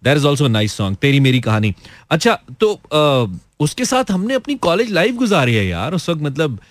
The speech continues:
हिमेश रेशमिया along with इमरान हाशमी, मतलब,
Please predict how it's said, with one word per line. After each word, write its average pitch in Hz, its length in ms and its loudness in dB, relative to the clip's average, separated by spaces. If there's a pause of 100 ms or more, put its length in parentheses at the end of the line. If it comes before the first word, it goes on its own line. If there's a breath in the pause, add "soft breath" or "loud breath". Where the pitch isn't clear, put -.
(240 soft breath)
हिमेश 135 340 2
रेशमिया 175 640 0 (460)
along 120 340 2
with 170 140 2
इमरान 131 360 2
हाशमी, 104 540 0 (580)
मतलब, 135 580 0